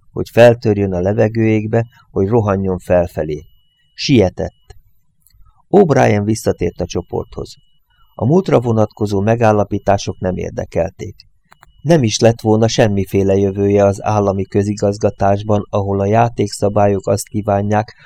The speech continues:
hogy megtett intézkedésekhez utólagos magyarázatokat fűzzenek a tisztviselők, nem pedig azt, hogy cselekedjenek és küzdjenek. Márpedig az írnek főleg a verekedéshez volt tehetsége. Most dühöngött.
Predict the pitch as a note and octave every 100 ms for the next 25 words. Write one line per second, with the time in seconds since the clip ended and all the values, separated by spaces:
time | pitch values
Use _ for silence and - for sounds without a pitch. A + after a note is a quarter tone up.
0 | - - G2 A#2 C#3+ - A#2 - A2+ A#2
1 | G#2+ - G#2+ G#2+ G#2+ - G2+ - G#2+ -
2 | C#3 - G2+ G2+ G2+ - G#2+ G#2+ G2+ F#2
3 | F#2+ F#2+ F#2+ G2 F#2 - G#2+ G#2 F#2 F2+
4 | F2+ - G2+ - G#2 - G2 G#2 G#2+ _
5 | - - _ _ - C3+ D#3 - A2 G#2+
6 | A2 A#2+ - G2 - G#2+ A2 G#2+ G#2 G2+
7 | G2+ F#2+ - F#2+ - F2 F2 - - -
8 | - _ _ _ _ _ _ B2 C3 -
9 | B2+ B2 A2+ - D3+ D3 C#3+ - D3+ C#3
10 | B2 A#2+ A#2 B2+ G2+ - F2+ F#2 F#2 -
11 | F2+ F#2 F2+ - E2+ E2+ - - D2 -
12 | - _ _ _ - A#2+ A#2+ C3 G2 -
13 | - - _